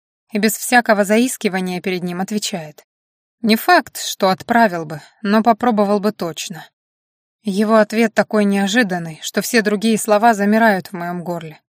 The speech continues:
Я стою перед этим мужчиной, как боксёр, проигравший бой, и не знаю, просто не знаю, что делать дальше. «Держитесь подальше от моей матери». Наконец выдаю я и, натянув на лицо улыбку, шагаю навстречу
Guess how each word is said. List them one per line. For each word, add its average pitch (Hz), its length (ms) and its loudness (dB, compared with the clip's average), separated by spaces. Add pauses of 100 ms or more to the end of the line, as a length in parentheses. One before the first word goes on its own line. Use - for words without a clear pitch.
(420)
Я 220 200 2
стою 254 380 0
перед 190 260 -2
этим 214 220 0
мужчиной, 190 480 0
как 175 200 -4
боксёр, 202 520 -2
проигравший 196 560 -2
бой, 196 320 0 (420)
и 220 80 0
не 240 140 6
знаю, 175 380 -4 (320)
просто 233 340 -2
не 220 160 4
знаю, 226 340 4
что - 180 -10
делать 175 360 -6
дальше. 170 420 -8 (680)
«Держитесь 196 680 0
подальше 196 640 0
от 185 140 2
моей 190 320 0
матери». 185 480 -6 (640)
Наконец 202 540 2
выдаю 196 400 -2
я 220 280 2 (420)
и, 220 120 2
натянув 254 420 4
на 220 120 4
лицо 220 340 0
улыбку, 240 500 -2
шагаю 220 440 2
навстречу 190 680 -4